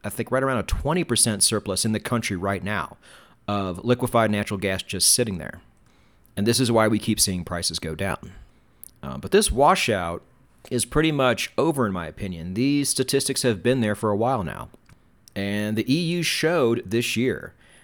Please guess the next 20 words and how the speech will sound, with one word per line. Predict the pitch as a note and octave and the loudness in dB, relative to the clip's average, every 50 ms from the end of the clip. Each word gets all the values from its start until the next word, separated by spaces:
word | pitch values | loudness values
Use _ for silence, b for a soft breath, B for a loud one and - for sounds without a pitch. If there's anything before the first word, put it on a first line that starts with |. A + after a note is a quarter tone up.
| b b _ | b b _
that | - G2+ G2+ G#2 - | -2 -2 -2 -2 -2
if | G#2+ G2 - - | -4 -6 -2 0
they | - B2+ E3+ | 2 2 2
want | D#3 B2+ C#3+ D#3+ D3+ C3+ | 2 0 0 0 0 0
it, | G#2+ G#2 - - F#2+ E2 | 0 -2 -4 -6 -6 -2
they | G2+ A#2+ | -2 0
will | D3+ D#3+ E3+ D#3+ | 0 0 0 2
pay | - - - B2+ C3 C3+ | 2 2 2 4 2 2
whatever | B2+ A#2+ A2+ - A2 G#2 G#2 G#2+ | 2 2 2 2 0 -2 -2 -4
price | - - - G#2+ G2 F#2+ F#2 F2+ - | -4 -4 -2 -2 -2 -2 -2 -4 -6
they | - G2 F2+ F2 F2 | -6 -6 -6 -6 -4
need. | F2+ F#2+ A#2 B2 G2+ D#2+ E2 | -4 -2 -2 -2 -2 -2 0
There | G#2 A2 | 2 2
were | A#2+ B2 - - | 2 2 2 2
other | A#2+ C#3+ F3+ G#3 G#3+ G#3+ | 4 4 6 6 4 4
countries | - - D3+ C3 C3 B2+ - C3 B2+ A#2+ G#2+ | 4 2 2 2 2 2 2 0 0 2 2
that | B2 A#2+ - | 2 2 2
needed | A2 G#2 G#2 G#2 G#2+ G#2+ G2+ G#2 | 2 2 2 2 0 0 0 0
it | G#2+ A2+ - - - | 0 -2 -2 -4 -6
too. | - - D#3+ D3 A2+ F2 - - | 0 0 2 2 2 0 -2 -6